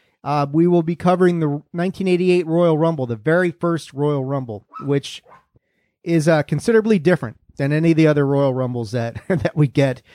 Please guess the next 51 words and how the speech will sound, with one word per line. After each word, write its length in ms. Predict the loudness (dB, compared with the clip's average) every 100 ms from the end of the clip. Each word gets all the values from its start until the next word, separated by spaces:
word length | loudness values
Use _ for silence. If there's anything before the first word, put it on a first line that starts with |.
| -20 _ -6
after 280 | -2 0 0
this, 260 | -2 0
uh, 40 | -2
as 480 | -2 -2 -4 -4 -2
the 120 | 0
Royal 300 | 2 4 2
Rumble 240 | 0 0
match 340 | -2 -4 -6 -6
is 80 |
not 220 | -4 -2 -2
even 200 | -4 -6
the 60 |
main 220 | -6 -6
event 340 | -4 -2 -2 -4
of 80 | -10
the 100 | -6
first 280 | -6 -2
one. 100 | -2
But 100 | 0
it's 140 | 0 0
still 240 | 0 0
very 260 | 2 2 4
important 640 | 0 -2 -4 -4 -10 -14 _ _ _ _ _
because, 760 | -8 -2 2 4 4 0 -6 -16 -8
like 160 | -4
I 80 | -2
said 300 | -2 0 0
during 180 | 0 -2
this, 200 | -2 -4
the, 260 | -4 -6 -8 _ _ _ -10
you 180 | -6
will 140 | -4 0
listen, 320 | 0 0 -4
you 100 | -6
can 140 | -4
hear 340 | -6 -2 2 2
it 80 | 2
in 160 | -2
Jesse's 420 | 0 0 -2 -6 -6
voice 320 | -2 -2 -4
that 100 | -6
he 140 | -6
knows 340 | 0 2 2 0
they 140 | -2
are 120 | -2
onto 220 | -4 -6
something 420 | -8 -10 -8 -8 -8
and 120 | -10
something 320 | -12 -12 -14
big. 320 | -10 -12 -12 _ _ _ _ _ -12
Um, 400 | -8 -6 -8